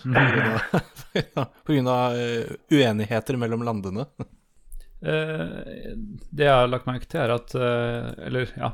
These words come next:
Speaker 1: du sier at en utbredt misforståelse er at det bare er, eh, Scum-spill, siden det heter Scum V M. Det er kanskje litt uheldig å beholde den titlen sånn, sånn sett, men det er jo ikke lenger bare to D og to og en halv D eventyrspill lenger. Det har jo kommet, eh,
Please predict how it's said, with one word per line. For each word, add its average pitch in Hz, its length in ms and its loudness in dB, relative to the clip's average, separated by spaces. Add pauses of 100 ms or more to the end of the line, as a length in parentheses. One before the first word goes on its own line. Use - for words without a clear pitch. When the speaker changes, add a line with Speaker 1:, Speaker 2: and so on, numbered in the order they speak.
(140)
Speaker 1:
du 127 80 -8
sier 110 220 0
at 107 100 -2
en 113 320 -2
utbredt 110 560 -8
misforståelse 104 560 -8
er 95 80 0
at - 160 -8
det 107 100 -6
bare 98 220 -2 (100)
er, 95 60 -4
eh, 98 320 -6
Scum-spill, 104 640 -8
siden 107 240 -6
det 101 80 -6
heter 92 240 -8
Scum 107 260 -8
V 107 120 -8
M. 131 160 -4
Det 120 80 -6
er 110 100 -8
kanskje 104 220 -6
litt - 100 -10
uheldig 95 380 -6
å 98 80 -10
beholde 101 320 -4
den 104 100 -4
titlen 104 340 -8
sånn, 104 300 -10
sånn 104 160 -8
sett, - 300 -8
men 120 140 -2 (120)
det 95 160 -10
er 98 80 0
jo 95 80 -4
ikke 123 160 -10
lenger 104 240 -4
bare 98 640 -4
to 107 160 -6
D 90 220 -6
og 95 180 -6
to 101 120 -8
og 98 60 -6
en 98 60 -6
halv 92 220 -4
D 92 60 -4 (280)
eventyrspill 98 640 -10
lenger. 117 220 -6
Det 127 80 -4
har 110 80 -4
jo - 100 -14
kommet, 101 360 -10
eh, 104 300 -6